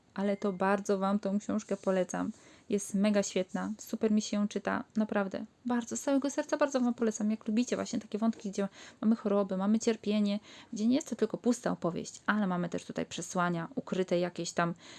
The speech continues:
e, no nie powiem w których miejscach i, i na ile podzielone, to naprawdę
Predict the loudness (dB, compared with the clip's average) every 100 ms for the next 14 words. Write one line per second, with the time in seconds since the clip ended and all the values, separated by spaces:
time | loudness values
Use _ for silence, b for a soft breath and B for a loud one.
0 | B B -2 0 -2 -4 _ -20 -2 6
1 | 6 8 4 4 4 4 6 4 4 2
2 | 0 0 -2 0 0 0 0 2 2 2
3 | 0 2 2 0 -4 -6 _ -8 -4 -2
4 | -4 -4 -4 0 -2 -2 -6